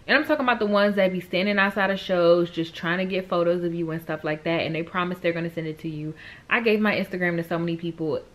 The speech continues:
and I still have not gotten my photos. And that's why y'all haven't seen any photos on Instagram, because I don't have any. <laughs> Like, we got photos,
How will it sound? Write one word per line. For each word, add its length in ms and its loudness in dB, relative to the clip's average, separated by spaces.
and 400 -4
I 220 2
still 280 -4
have 200 -4
not 180 -4
gotten 220 -4
my 140 -8
photos. 440 -8
And 180 0
that's 240 2
why 220 0
y'all 200 2
haven't 320 0
seen 180 -4
any 180 -4
photos 360 -2
on 100 -8
Instagram, 680 -6
because 360 -8
I 120 -4
don't 220 -4
have 300 -4
any. 240 -14
<laughs> 360 2
Like, 260 2
we 140 0
got 300 4
photos, 520 6